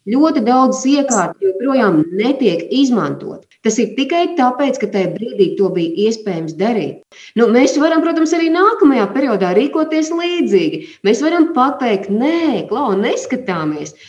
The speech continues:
Nav ne demogrāfijas, nav ne ekonomiskais. Nu, vienkārši status.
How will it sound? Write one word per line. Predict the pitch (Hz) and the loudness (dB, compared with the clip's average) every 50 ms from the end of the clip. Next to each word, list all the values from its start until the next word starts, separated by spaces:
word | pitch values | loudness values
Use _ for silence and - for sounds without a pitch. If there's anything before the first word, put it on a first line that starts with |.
| - - | -12 -6
Nav | 233 320 392 370 294 | -2 0 2 2 2
ne | 240 214 | 2 0
demogrāfijas, | 190 202 277 320 294 254 208 202 214 202 190 185 190 190 196 185 190 190 285 | 0 0 0 2 2 2 2 0 0 0 0 -2 -2 0 0 0 0 0 -2
nav | 339 330 269 226 | -2 0 0 0
ne | 214 226 269 | 0 -2 -2
ekonomiskais. | 339 - - 262 233 220 208 196 190 196 190 - 208 190 190 - - - - - - | -4 -2 -2 -2 0 0 0 0 0 -2 -2 -2 -2 -2 -2 -4 -6 -14 -10 -6 -2
Nu, | 311 320 | 0 2
vienkārši | 339 381 381 381 - 302 269 262 - - | 4 4 4 4 4 2 0 -2 -4 -8
status. | - - - 302 311 311 311 311 170 151 - - | -10 -6 -2 0 0 0 -2 -4 -8 -8 -10 -12